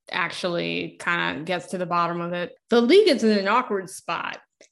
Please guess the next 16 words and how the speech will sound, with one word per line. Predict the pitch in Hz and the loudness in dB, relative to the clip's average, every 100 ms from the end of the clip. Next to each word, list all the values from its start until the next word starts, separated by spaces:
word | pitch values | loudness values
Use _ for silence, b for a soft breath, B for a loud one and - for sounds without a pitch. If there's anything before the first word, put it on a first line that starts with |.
| - | -2
It | 262 262 | -2 4
condemned | 277 247 285 370 269 | 6 6 6 6 4
Russia's | 196 240 240 208 | 2 0 0 -4
invasion | 202 180 190 180 | -4 -6 -8 -8
of | 170 160 | -8 -2
Ukraine | 277 403 - 165 160 156 | 0 0 -4 -8 -8 -10
when | 160 185 | -8 -8
it | 175 | -8
started | - 196 165 180 220 | -8 -6 -4 -4 -4
and | 214 | -4
has | 190 202 196 | -4 -6 -6
suspended | 196 - - 233 208 170 | -12 -10 -6 -4 -4 -6
business | 247 262 240 - | -4 -2 -2 -6
ties | - - 156 | -10 -10 -10
with | 170 | -12
Russia. | 156 156 - - - | -12 -12 -10 -12 -12